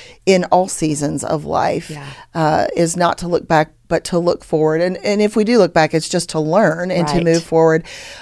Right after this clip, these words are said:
Speaker 1: But when you were talking about the questions, one of the things that I thought about was,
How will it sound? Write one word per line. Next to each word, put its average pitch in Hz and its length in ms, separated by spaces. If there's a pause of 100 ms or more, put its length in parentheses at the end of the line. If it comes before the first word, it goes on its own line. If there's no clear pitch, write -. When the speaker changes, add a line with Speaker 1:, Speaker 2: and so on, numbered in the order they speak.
(120)
Speaker 1:
But 208 220
when 208 240
you 220 60
were 220 120
talking 285 400
about 254 160
the 170 60
questions, 170 520
one 170 160
of 196 80
the 202 80
things 170 300
that 165 100
I 156 140
thought 202 380
about 151 420
was, 151 560